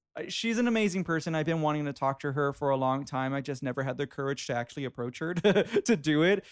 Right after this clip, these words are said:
And I finally sent her a message and was like, "Hey, please be on my show." And she was like, graciously, you, she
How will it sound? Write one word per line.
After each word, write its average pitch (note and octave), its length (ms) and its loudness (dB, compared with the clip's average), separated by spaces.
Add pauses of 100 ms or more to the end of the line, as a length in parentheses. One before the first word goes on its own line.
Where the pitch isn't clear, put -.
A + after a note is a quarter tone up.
(160)
And D#3+ 140 0
I D3 120 0
finally D3 460 -2
sent C#3+ 220 -8
her D3+ 80 -2
a C#3+ 40 -2
message C3+ 360 -2
and C3+ 120 -2
was B2+ 140 -4
like, C3+ 220 -4
"Hey, C#3 340 -4 (420)
please G3+ 280 0
be F3+ 140 2
on D3 120 4
my D#3 160 2
show." E3+ 300 2
And C#3 100 -2
she D#3+ 120 -6
was C#3+ 200 -6
like, C3+ 240 -2
graciously, C#3+ 1000 0
you, C#3 200 -8
she - 340 -16